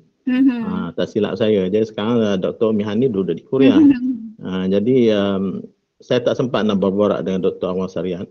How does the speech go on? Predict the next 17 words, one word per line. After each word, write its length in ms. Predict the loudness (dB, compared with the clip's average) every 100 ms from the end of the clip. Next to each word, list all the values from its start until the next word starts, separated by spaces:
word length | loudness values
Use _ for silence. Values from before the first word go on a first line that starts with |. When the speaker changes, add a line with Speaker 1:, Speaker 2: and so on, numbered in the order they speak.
| -6
Speaker 2:
<clears throat> 380 | -4 -4 -10 -16 _
Speaker 1:
Hmm. 480 | -14 -12 -12 -14 -8
Speaker 2:
Sejauh 240 | -4 0
mana 160 | 0 0
kemampuan 640 | 2 2 0 -2 -2 0
bangsa-bangsa 800 | 0 0 -4 -8 -8 -4 -2 -2 -4 _ _ _ _ _ -2
yang 160 | 2 2
mencintai 400 | 0 -4 0 2
bahasa 320 | 2 0 0
Melayu 400 | 2 2 2 2
dan 80 | 2
budaya 320 | 0 2 2
Melayu 400 | 2 0 -2 -2
ini 160 | -6 -6
Speaker 1:
Hmm. 320 | -10 -8 -4
Speaker 2:
di 80 | -2
dalam 320 | 0 0